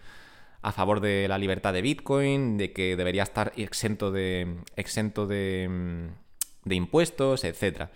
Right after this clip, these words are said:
O sea, que parece ser que tiene una posición, una postura bastante pro,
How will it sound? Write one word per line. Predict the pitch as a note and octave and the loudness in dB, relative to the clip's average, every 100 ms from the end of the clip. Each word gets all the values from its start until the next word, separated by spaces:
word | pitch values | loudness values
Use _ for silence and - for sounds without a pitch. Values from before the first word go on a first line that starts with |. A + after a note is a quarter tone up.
| - - - - - - | -20 -20 -20 -20 -20 -12
O | - | 2
sea, | A2+ | 4
que | G3+ | 6
parece | B2+ D3 | 4 4
ser | E3 E3 | 0 2
que | |
tiene | D#3 | 2
una | D#3 D3 | 4 2
posición, | D3 C3 C#3+ D#3+ | 2 2 2 2
una | C3+ B2 | 4 2
postura | B2+ - B2+ C#3 A2 F2+ F2 | 2 2 4 6 6 4 0
bastante | F#2+ F#2 A2 A2+ B2+ | -2 0 2 2 0
pro, | A#2+ - - B2 C#3 G3+ | -2 -2 2 4 4 0